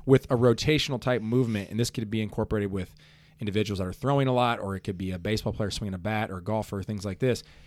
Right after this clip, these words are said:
you can amplify or cause mild irritation to occur within that facet joint. So it may not even hurt you while you're playing per se. It might be one of those things, and for me in particular, it's the next day.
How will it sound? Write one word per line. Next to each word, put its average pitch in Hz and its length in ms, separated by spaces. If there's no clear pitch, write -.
you 120 460
can 107 320
amplify 113 480
or 101 160
cause 107 360
mild 110 560
irritation 113 520
to 104 60
occur 110 340
within 110 380
that 104 200
facet 147 320
joint. 110 260
So 120 180
it 117 180
may 139 180
not 143 160
even 117 220
hurt 127 280
you 117 140
while 117 260
you're 101 140
playing 160 440
per 107 180
se. 98 400
It 123 140
might 131 160
be 127 80
one 120 80
of 117 80
those 113 160
things, 120 200
and 101 200
for 98 100
me 147 180
in 127 60
particular, 107 380
it's 98 120
the 117 60
next 104 220
day. 98 160